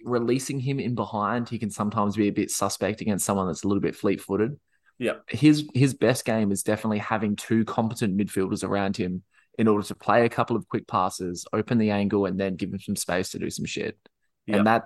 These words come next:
Speaker 1: that's when we play Louis Dorigo on one day, that's not what we have.
Speaker 2: I think that's something when we,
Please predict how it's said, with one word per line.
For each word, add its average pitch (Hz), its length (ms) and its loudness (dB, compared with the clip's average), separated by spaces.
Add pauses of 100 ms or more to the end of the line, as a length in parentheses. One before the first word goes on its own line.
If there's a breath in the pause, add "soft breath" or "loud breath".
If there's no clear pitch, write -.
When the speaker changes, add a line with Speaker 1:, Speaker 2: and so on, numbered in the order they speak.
Speaker 1:
that's - 380 0
when 120 160 4
we 120 100 4
play 131 200 4
Louis 123 220 8
Dorigo 110 420 2
on 98 100 -2
one 101 200 -2
day, 95 140 -2
that's - 200 -8
not 85 120 -4
what 71 100 -6
we - 80 -4
have. - 280 -6 (800)
Speaker 2:
I 131 100 6
think 143 180 -2
that's 123 220 0
something 113 360 0
when 113 200 -2
we, 110 360 -2